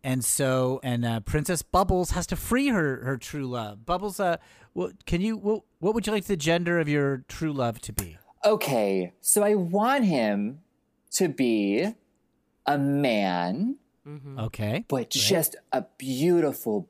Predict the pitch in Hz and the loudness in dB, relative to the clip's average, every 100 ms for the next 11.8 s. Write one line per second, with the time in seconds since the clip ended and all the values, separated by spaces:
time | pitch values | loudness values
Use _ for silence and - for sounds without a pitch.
0 | _ 165 165 156 127 110 - 120 147 151 | _ 2 2 4 2 2 -2 0 2 2
1 | 135 113 101 - _ 170 160 170 156 139 | 2 0 0 -6 _ 0 2 4 4 4
2 | 135 147 233 254 139 120 110 101 98 90 | 4 4 4 4 4 4 4 2 0 0
3 | 110 117 117 98 - 90 85 - - _ | 2 4 2 0 -4 -2 -2 -4 -8 _
4 | 151 165 165 175 233 285 - 262 285 339 | 0 4 4 4 4 2 2 2 4 2
5 | - - _ - - - 92 98 139 190 | -2 -8 _ -2 -2 -2 -2 0 2 2
6 | 165 143 107 87 90 - - _ - 175 | 2 2 2 0 -4 -10 -16 _ -2 0
7 | 180 165 185 196 202 220 233 196 127 123 | 2 2 2 2 2 2 2 0 0 0
8 | - 147 - 165 - 147 143 156 196 214 | 0 -2 0 2 2 2 0 2 4 4
9 | 147 110 107 113 139 - - - - 170 | 2 2 2 0 -2 -8 -20 -10 -2 0
10 | 156 - - - 285 277 - 214 190 180 | 0 -2 -2 2 2 0 0 2 4 4
11 | 185 190 175 139 120 95 87 87 | 4 4 4 2 2 0 -2 -6